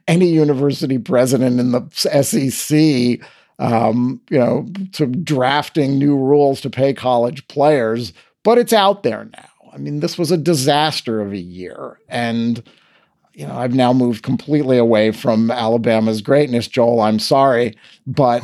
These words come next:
<laughs> that's what I'm left with here. Everything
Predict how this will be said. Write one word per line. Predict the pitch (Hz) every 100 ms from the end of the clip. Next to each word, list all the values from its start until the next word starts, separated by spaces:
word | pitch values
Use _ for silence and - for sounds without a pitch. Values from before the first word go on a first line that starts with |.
| 110
<laughs> | 127
that's | 123 104 139 - -
what | 143 143 123
I'm | 123 117 113
left | 117 -
with | 113 95 -
here. | - 92 73 - _ _ _ _ -
Everything | 131 143 143 - 131 120 120